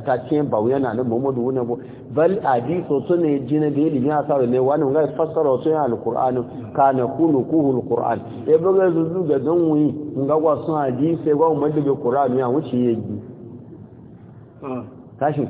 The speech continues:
Speaker 2: Ah.
Speaker 1: Eh, za mu ke yi shi mun ga to, mun ga sun Qur'ani, ga mu daga gani da hadisi ya. Mun ci ke yi kidan,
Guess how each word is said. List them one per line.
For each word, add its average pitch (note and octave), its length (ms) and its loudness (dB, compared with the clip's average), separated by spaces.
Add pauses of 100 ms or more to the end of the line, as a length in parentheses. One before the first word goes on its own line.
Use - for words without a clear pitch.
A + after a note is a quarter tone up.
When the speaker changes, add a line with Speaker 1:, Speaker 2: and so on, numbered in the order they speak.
(200)
Speaker 2:
Ah. C#3 100 -4
Speaker 1:
Eh, E3+ 140 4
za D#3 160 4
mu D#3 260 0
ke F#3+ 100 2
yi F#3 180 4
shi D#3+ 220 -6
mun D3+ 140 2
ga D#3+ 140 2
to, D3+ 100 2
mun D3+ 80 2
ga E3 300 4
sun D#3 180 -2
Qur'ani, D3+ 300 2
ga E3 180 2
mu D#3+ 200 2
daga E3+ 200 2
gani F#3 200 2
da E3+ 140 4
hadisi D#3 420 0
ya. D3+ 160 2 (240)
Mun E3+ 120 2
ci D3+ 100 -2
ke D#3+ 80 2
yi D3+ 180 4
kidan, E3 380 2